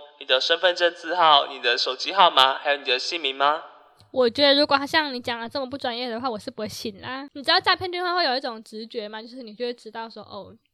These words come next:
Speaker 2: 他这个是来诈骗的。
Speaker 1: 不过据我所知，你上次好像说你会信欸。
Speaker 2: 我会信啊，但是就是判断，你懂吗？就是判断，判断之后如果我觉得没问题，我就会相信他。
Speaker 1: 也就是说，今天有任何一个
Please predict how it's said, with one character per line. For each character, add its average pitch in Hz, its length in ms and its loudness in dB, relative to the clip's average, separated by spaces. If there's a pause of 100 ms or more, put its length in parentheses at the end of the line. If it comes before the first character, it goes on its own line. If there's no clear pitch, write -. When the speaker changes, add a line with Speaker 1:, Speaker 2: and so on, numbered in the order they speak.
Speaker 2:
他 - 180 -16
这 208 120 -16
个 208 80 -18
是 - 120 -20
来 - 140 -18
诈 180 180 -14
骗 - 280 -18
的。 262 200 -12 (560)
Speaker 1:
不 165 120 -6
过 202 120 4
据 208 200 0
我 151 100 8
所 135 220 0
知， 143 320 -4 (460)
你 139 120 -2
上 165 260 0
次 151 400 0 (120)
好 147 160 0
像 156 160 2
说 156 180 2
你 139 140 2
会 143 120 4
信 131 280 0
欸。 127 160 -4 (960)
Speaker 2:
我 277 120 0
会 403 160 2
信 440 240 -4
啊， 370 120 0
但 381 160 -4
是 381 260 -6 (320)
就 339 100 -8
是 370 100 -4
判 311 340 -2
断， 330 280 2
你 294 80 -10
懂 311 160 2
吗？ 285 140 0
就 339 60 -4
是 359 100 -2
判 311 240 -4
断， 302 160 -4
判 330 160 -4
断 320 180 -4
之 302 160 -4
后 330 80 0
如 277 120 -4
果 262 100 0
我 240 40 0
觉 247 100 -8
得 233 60 -10
没 233 60 -10
问 262 80 -8
题， 254 120 -12
我 214 60 -12
就 226 100 -8
会 233 40 -4
相 226 200 -12
信 220 120 -12
他。 233 240 -16 (300)
Speaker 1:
也 139 100 -2
就 160 140 0
是 202 100 4
说， 196 440 6 (240)
今 160 120 2
天 180 120 6
有 147 100 6
任 170 160 6
何 160 140 4
一 151 60 2
个 139 360 2